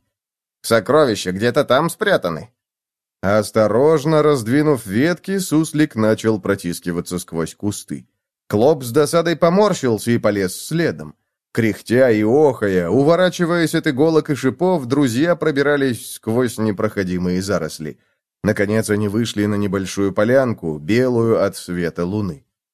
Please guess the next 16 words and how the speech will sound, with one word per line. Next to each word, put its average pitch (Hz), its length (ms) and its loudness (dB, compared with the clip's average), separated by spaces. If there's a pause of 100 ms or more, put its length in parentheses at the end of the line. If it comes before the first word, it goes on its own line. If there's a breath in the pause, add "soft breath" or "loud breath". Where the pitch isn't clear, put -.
(140)
На 95 200 0
поляне 95 680 0
росли 90 560 -4
помидоры. 147 1000 0 (800)
«Разлюли 254 840 2
моя 160 320 4
малина!» 117 640 0 (240)
не 120 160 4
поверив 101 420 2
глазам, 110 500 2
заорал 101 440 2
Клоп. 127 360 -2 (460)
«Что - 240 2
это 302 280 2
такое? 277 840 2
Помидоры?» 285 880 4